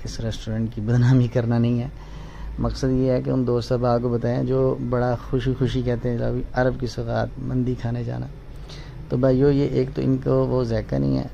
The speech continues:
लेकिन एक बार अगर आप taste करना चाहते हैं तो करें, हो सकता है आपको जायका अच्छा लगे।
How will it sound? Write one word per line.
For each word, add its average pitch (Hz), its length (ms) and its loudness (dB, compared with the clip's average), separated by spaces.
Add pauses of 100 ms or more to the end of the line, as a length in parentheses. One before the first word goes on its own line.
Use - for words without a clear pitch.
लेकिन 123 220 -2
एक 123 500 -4
बार 123 220 0
अगर 120 200 -2
आप 113 200 0
taste 117 240 -4
करना 120 180 0
चाहते 120 280 2
हैं 113 100 2
तो 107 60 -2
करें, 117 180 0
हो 113 140 0
सकता - 280 -4
है 123 80 0
आपको 117 320 -2
जायका 107 260 -2
अच्छा 117 220 -4
लगे। 120 240 -4